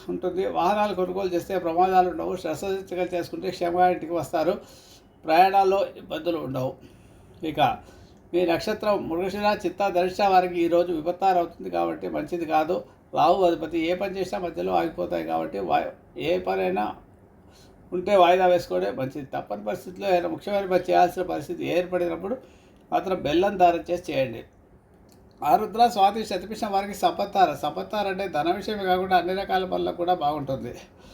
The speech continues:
ఈ-, ఈరోజు. బుధుడు అధిపతి కాబట్టి కార్యానికి ఉంటా-, చాలా తొందరగా పనులు సా-, ఫాస్ట్గా, ఆ, మీ పనులన్నీ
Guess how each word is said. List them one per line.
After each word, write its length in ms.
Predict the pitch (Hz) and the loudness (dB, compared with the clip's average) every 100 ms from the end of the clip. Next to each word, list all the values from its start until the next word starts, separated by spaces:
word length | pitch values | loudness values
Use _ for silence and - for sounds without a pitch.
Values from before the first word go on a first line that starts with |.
| - - - - - - | -20 -20 -20 -20 -18 -14
ఈ-, 300 | - - 151 | -14 -6 -4
ఈరోజు. 320 | 147 135 - - - | 0 -2 -4 -12 -6
బుధుడు 300 | 175 226 226 | -2 2 2
అధిపతి 400 | - 190 196 185 | 2 -2 -2 8
కాబట్టి 300 | 180 185 185 | 8 8 -2
కార్యానికి 460 | 165 175 185 170 | 0 0 0 -4
ఉంటా-, 260 | 156 143 131 151 | -6 -6 -6 -4
చాలా 180 | 170 | -4
తొందరగా 480 | 160 151 - 226 226 | -4 -6 -6 0 0
పనులు 500 | 226 196 190 180 165 - | 0 -2 0 0 -2 -6
సా-, 360 | 156 165 165 135 - - | -2 -2 -2 -8 -12 -2
ఫాస్ట్గా, 540 | 175 185 196 196 - - - - _ _ - - - - | 0 0 -2 -2 -2 -8 -20 -20 _ _ -20 -20 -16 0
ఆ, 200 | 170 165 - - | 2 2 -2 -4
మీ 100 | 180 | -2
పనులన్నీ 560 | 170 170 190 190 180 | 4 4 4 0 0